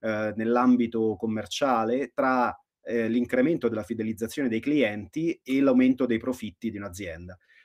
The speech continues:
Eh, ovvero, eh, investendo un certo, ehm, eh, ammontare di risorse e di sforzi per, eh, incrementare la fidelizzazione dei clienti, si poteva ottenere,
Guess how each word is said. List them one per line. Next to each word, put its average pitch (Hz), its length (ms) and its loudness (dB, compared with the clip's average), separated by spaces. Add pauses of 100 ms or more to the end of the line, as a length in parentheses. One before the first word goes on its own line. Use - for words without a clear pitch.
(140)
Eh, 85 80 -4
ovvero, 117 800 4
eh, 117 160 -4
investendo 127 800 2
un 110 100 -2
certo, 113 760 0
ehm, 101 920 -8 (200)
eh, 87 80 -12
ammontare 110 880 -2
di 107 80 -6
risorse 117 600 0
e 104 40 -4
di 104 80 -8
sforzi 120 600 0
per, 104 260 -6
eh, 107 220 -2
incrementare 113 540 -4
la 107 80 -2
fidelizzazione 110 600 -4
dei 113 80 0
clienti, 117 480 -2
si 117 100 -6
poteva 131 220 0
ottenere, 131 540 0